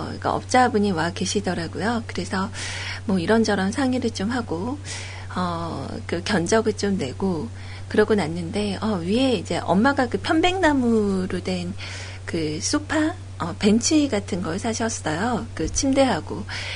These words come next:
그래서 그거 구경하러 올라가자 하시더니 <clears throat> 그 이런저런 얘기를 하세요. 근데 원래는 엄마를 제가 모시고 있을 때는 이제 매 끼니마다,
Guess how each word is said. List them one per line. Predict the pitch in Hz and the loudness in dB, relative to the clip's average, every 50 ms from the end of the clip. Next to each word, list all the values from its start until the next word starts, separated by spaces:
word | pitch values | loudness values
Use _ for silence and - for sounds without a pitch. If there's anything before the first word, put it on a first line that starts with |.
| - - - | -8 -8 -4
그래서 | - 175 185 | -4 -4 -2
그거 | - 196 - 196 190 190 | -2 0 0 0 0 0
구경하러 | - 208 190 214 240 247 233 220 202 185 | -2 2 4 4 6 6 4 2 2 0
올라가자 | 139 151 185 202 202 202 190 - 202 196 | -2 -2 -2 -2 0 -2 -2 -2 -2 -2
하시더니 | 208 - - - 185 170 160 165 180 196 190 160 - 233 - - - - - - - - - - - - - | -2 -4 -4 -4 -4 -4 -4 -2 -2 -2 -2 -4 -4 -8 -8 -10 -10 -10 -10 -12 -12 -12 -12 -12 -12 -2 0
<clears throat> | 262 226 202 - - - 269 262 214 190 - - - - - - - - - - - - - - - - - - - - - - - - - - - - - - - - - - - - - - - - | 2 2 2 0 0 2 4 4 4 2 0 -6 -12 -12 -12 -12 -12 -12 -12 -14 -14 -14 -14 -12 -10 -10 -10 -8 -8 -8 -8 -10 -10 -10 -12 -12 -12 -10 -8 -8 -6 -6 -6 -6 -6 -6 -8 -8 -8 -4
그 | - 226 | -2 -2
이런저런 | 208 208 208 - - - 208 240 247 247 247 247 240 233 214 196 202 202 208 | -2 0 -2 -2 0 2 4 6 6 6 6 4 2 2 2 2 2 0 2
얘기를 | 202 202 - 208 208 240 | 0 0 0 0 0 0
하세요. | 262 262 285 269 240 220 220 208 - | 2 2 2 2 2 2 2 0 0
근데 | - 220 214 220 | 0 2 2 4
원래는 | 208 190 190 196 214 262 294 285 269 262 254 254 269 262 240 208 208 208 - - - - - - - - - | 4 6 6 6 6 6 6 6 6 4 4 4 2 2 2 2 0 -2 -4 -4 -6 -4 -4 -4 -6 4 6
엄마를 | - 196 226 269 311 - 208 202 196 | 8 8 10 10 10 10 8 6 6
제가 | - 208 208 214 208 | 4 4 4 4 4
모시고 | 190 190 202 - 285 269 277 | 4 4 4 4 4 4 4
있을 | 277 269 - - 240 226 | 4 4 2 2 0 0
때는 | - - 202 202 202 202 202 202 196 190 190 | 2 0 2 2 2 2 2 2 0 0 -2
이제 | - - 196 202 | -2 -2 -2 2
매 | 180 185 196 | 4 4 4
끼니마다, | 196 - - 277 302 320 311 294 240 208 - 190 190 196 | 4 4 2 4 4 4 4 4 2 2 0 -2 -4 -4